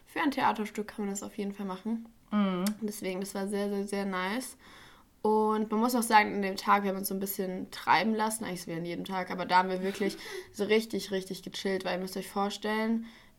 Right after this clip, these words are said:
Speaker 1: wir haben ja noch den Podcast aufgenommen in dem Park. Das heißt, wir sind auch erst irgendwie so gegen zwölf oder so, so wirklich von diesem Park losgekommen und sind, haben dann,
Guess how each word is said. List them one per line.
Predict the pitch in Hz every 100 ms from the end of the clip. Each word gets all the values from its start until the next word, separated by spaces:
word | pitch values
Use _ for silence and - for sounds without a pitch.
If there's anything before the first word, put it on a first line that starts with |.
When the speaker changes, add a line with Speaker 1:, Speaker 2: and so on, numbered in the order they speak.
| -
Speaker 1:
wir | 196 202 196
haben | 202
ja | 196
noch | 185 185
den | 190 185
Podcast | - 214 - 190 - 175
aufgenommen | 175 196 180 175 180
in |
dem | 180 175
Park. | - 180 180
Das | 185 -
heißt, | 180 185 185
wir | 180
sind | 185 185
auch | 180
erst | 180 180 -
irgendwie | 190 185
so | 185
gegen | 190 180 180
zwölf | - 180 190 190
oder | 185
so, | 185
so | 180 180
wirklich | 185 196 -
von | -
diesem | 185 185
Park | 180 - 180
losgekommen | 180 185 202 180 - 180 180
und |
sind, | 180 175 -
haben | 190 180
dann, | 180 202